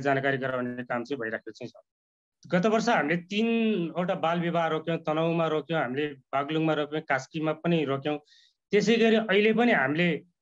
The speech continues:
बाल विवाह चाहिँ रोकेका चाहिँ छौँ। एउटा चाहिँ हामीलाई घटना चाहिँ थियो लेखनाथ पोखरा तेत्तिसमा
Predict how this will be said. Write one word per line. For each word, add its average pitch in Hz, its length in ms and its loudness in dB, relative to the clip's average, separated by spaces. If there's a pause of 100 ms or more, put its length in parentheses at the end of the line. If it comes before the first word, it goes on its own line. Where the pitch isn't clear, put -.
(440)
बाल 185 300 2
विवाह 185 400 0
चाहिँ 170 500 -2
रोकेका 165 400 -2
चाहिँ 165 180 -2
छौँ। 180 240 -2
एउटा 170 340 2
चाहिँ 190 220 -2
हामीलाई 143 320 -2
घटना 131 340 -6
चाहिँ 147 220 -6
थियो 151 140 0
लेखनाथ 175 500 2
पोखरा 160 280 0 (100)
तेत्तिसमा 151 500 -4